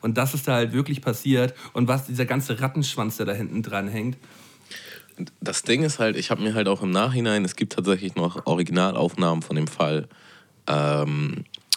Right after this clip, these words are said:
Speaker 2: auf YouTube. Und nachdem ich die Serie durchgeguckt hab, hab ich mir davon halt noch einige reingezogen.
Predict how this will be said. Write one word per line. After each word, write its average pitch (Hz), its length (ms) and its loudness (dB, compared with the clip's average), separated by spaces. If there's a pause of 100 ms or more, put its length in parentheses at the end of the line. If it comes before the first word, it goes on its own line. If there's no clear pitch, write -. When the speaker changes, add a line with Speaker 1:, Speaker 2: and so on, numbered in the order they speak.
(140)
Speaker 2:
auf 170 160 -2
YouTube. 143 400 2 (1000)
Und 95 120 -2
nachdem 87 280 0
ich 98 60 0
die 92 80 -2
Serie 90 240 2
durchgeguckt - 580 -4
hab, 85 160 -4
hab 80 120 -2
ich - 220 -8
mir 85 180 -4
davon 98 300 0
halt 90 100 -2
noch 90 120 -6
einige 87 300 0
reingezogen. 92 580 -2